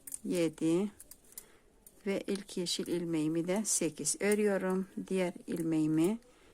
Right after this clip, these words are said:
yeşil örüyorum. Bu şekilde tekrar ilk yeşil ilmeğimi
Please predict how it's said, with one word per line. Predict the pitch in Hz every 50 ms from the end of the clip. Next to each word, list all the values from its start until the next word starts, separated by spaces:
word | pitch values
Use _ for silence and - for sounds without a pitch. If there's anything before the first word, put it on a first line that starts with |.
| - _ - -
yeşil | 175 160 - - 170 160 - -
örüyorum. | - 180 170 165 160 160 160 156 156 160 165 202 214 202 - - - - - - - - - - - - - - - - - -
Bu | 214
şekilde | 214 - 220 180 - - 170 165 160 160 165 185 220 226 - - - - - - - - _ - _ - - - - - - - - - - _ _ - - - - - - - _ _
tekrar | - 226 208 196 - - - 311 302 220 - - - - - _ _ _ _ _ - - - - - - _ _
ilk | - 214 214 214 - -
yeşil | 156 147 - - - 160 - -
ilmeğimi | - 160 156 156 151 143 135 - - - - 147